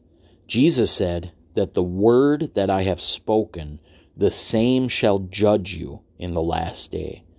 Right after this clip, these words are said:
You will give an account to God at the last day, and you will answer for everything you've ever thought, said, or did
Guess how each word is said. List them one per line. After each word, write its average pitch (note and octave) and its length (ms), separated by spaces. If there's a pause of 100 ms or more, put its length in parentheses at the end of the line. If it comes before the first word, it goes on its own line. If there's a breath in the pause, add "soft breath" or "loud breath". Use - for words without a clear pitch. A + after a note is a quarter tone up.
(460 soft breath)
You A2+ 260
will C#3 380
give A2 260
an G#2 80
account - 560
to G2+ 100
God E2+ 600 (280 loud breath)
at - 180
the G2 80
last G2 680
day, G2 460 (160)
and G#2 160
you G2+ 80
will G2+ 240
answer A2+ 480
for - 320
everything G#2 560
you've F2 180
ever E2+ 220
thought, A2 560 (320 loud breath)
said, A#2 640
or F#2+ 180
did F#2 580